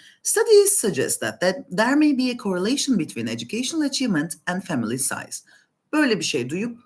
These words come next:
tekrar edeceğiz. Daha kısa da olabilir. Mesela, "Students must hand their, their assignments by Friday." Burada her tip aksan bize geliyor. En önemli tüyolarımdan biri,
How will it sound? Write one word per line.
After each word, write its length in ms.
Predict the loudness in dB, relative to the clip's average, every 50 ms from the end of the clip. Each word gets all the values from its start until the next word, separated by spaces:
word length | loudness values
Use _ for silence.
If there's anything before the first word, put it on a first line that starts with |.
| _ _ _
tekrar 340 | -4 -4 -4 -2 -2 -4 -4
edeceğiz. 520 | -4 -6 -10 -14 -14 -12 -10 -8 -8 -8 -10 _ _ _ _ _ 0
Daha 280 | 2 4 2 2 2
kısa 560 | 2 2 4 4 6 4 4 2 0 -4 -12 _ -2 2
da 120 | 2 4
olabilir. 340 | 4 4 2 2 0 -2 -4
Mesela, 360 | -2 -2 -2 0 -2 -4 -6 -8 -16 -20 -20 -18 _
"Students 460 | -6 -4 -2 0 2 2 2 2 2 2
must 240 | 0 0 -2 -2
hand 280 | -4 -2 0 0 0 0
their, 180 | 0 0 0 0
their 180 | -2 -2 -2
assignments 640 | -2 -2 0 0 2 2 2 2 2 0 -2 0 0
by 180 | 0 0 0 -2 -4
Friday." 420 | -2 -2 -2 -2 -4 -8 -12 -14 -18 -20 _ _ _ _ -20 -20 -20 -20 -20 -20 -20 -20 -16 _ 0
Burada 380 | 0 2 4 4 4 4 4 2
her 320 | 0 2 2 2 2 2
tip 260 | 0 0 0 0 -2
aksan 540 | -2 -2 2 2 2 4 4 2 2 0 0
bize 200 | 0 0 0 0
geliyor. 580 | 0 0 0 0 2 2 2 0 2 0 -2 -4 -2 0
En 120 | 2 2
önemli 320 | 2 2 2 0 -2 -2
tüyolarımdan 760 | -4 -4 -2 -2 0 0 0 0 -2 -2 -2 -2 -4 -4 -4 -4
biri, 420 | -4 -4 -2 -2 -4 -4 -8